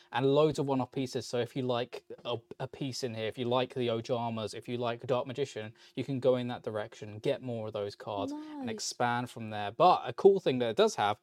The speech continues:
Speaker 1: is that it's got, it, they're all in these, in this plastic pouch which says, "Don't shuffle it"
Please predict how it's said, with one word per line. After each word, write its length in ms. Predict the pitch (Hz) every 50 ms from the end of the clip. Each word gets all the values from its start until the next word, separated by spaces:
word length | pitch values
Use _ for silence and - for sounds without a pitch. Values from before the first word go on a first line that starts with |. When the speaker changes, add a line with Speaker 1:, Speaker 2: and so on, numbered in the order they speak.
| _ _ _ _ _ -
Speaker 1:
is 100 | 135 131
that 100 | - 143
it's 140 | 143 127 -
got, 240 | - 151 143 135 - _ -
it, 100 | 135 131 - -
they're 180 | 143 135 147
all 160 | 156 160 156 143
in 100 | 139 139
these, 360 | 135 135 131 127 120 - - _
in 140 | - 131 127
this 120 | 123 110 -
plastic 400 | - 175 151 143 - - 120 -
pouch 320 | - 160 139 123 - -
which 160 | - 104 -
says, 180 | - 123 113 -
"Don't 180 | - - 127 -
shuffle 280 | - 170 - - 104
it" 100 | 101 101